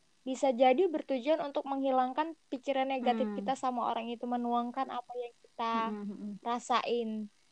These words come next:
Speaker 1: Tapi memang
Speaker 2: Hmm.
Speaker 1: harus ada batasnya. Kata-kata yang kita pilih, kata-kata yang kita tuangin dalam video sajak itu harus,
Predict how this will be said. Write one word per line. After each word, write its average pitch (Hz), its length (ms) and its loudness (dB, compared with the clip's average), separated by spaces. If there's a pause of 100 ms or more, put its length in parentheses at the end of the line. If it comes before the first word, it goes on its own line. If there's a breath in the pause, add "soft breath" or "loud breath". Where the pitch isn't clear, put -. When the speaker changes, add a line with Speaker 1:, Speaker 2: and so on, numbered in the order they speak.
(240)
Speaker 1:
Tapi 330 580 0
memang 285 240 0
Speaker 2:
Hmm. 320 80 2
Speaker 1:
harus 311 160 -2
ada 254 240 4
batasnya. 233 640 2
Kata-kata 233 540 -2
yang 294 100 -4
kita 262 160 -6 (160)
pilih, 220 280 -6 (100)
kata-kata 247 400 -8 (100)
yang 262 140 -4
kita 226 500 -4 (220)
tuangin 233 500 0
dalam 226 560 -6 (140)
video 226 340 -8
sajak 220 480 -10
itu - 240 -12
harus, 247 480 -4